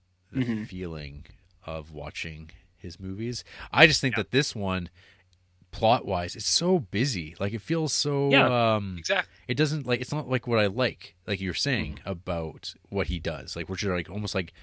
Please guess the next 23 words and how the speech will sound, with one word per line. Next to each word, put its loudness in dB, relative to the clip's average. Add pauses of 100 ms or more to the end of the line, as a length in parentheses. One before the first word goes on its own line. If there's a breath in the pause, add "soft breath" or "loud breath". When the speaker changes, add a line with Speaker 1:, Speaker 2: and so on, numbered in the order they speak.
(100)
Speaker 1:
non-stories. 0 (260 loud breath)
This 8
is -2
kinda 4
like, 6 (260 soft breath)
well, 6 (360 soft breath)
this 0
is -2
a -2
story -2
about, -2
like, -4
well, -2
this -4
is -6
my -4
son, 0
but -2
he -6
was -4
raised -4
as, -6
uh, -2